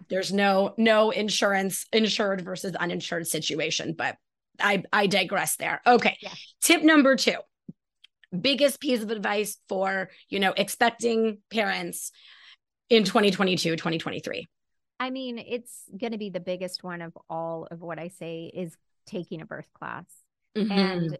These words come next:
Speaker 2: you know, I know I'm saying that and I have a birth class, and of course I want you to choose mine, but you need to take a birth class because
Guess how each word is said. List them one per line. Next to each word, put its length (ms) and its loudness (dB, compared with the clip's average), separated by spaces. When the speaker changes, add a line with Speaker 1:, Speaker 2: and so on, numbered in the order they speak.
Speaker 2:
you 160 -8
know, 260 -6
I 120 -4
know 200 -2
I'm 160 -2
saying 380 -8
that 340 -8
and 80 -10
I 60 -10
have 280 -6
a 60 -8
birth 300 -10
class, 280 -8
and 80 -8
of 100 -14
course 460 -4
I 120 -8
want 180 -10
you 120 -10
to 80 -10
choose 380 -14
mine, 380 -10
but 120 -12
you 120 -8
need 380 -4
to 80 -12
take 400 -10
a 80 -8
birth 280 -10
class 280 -14
because 540 -8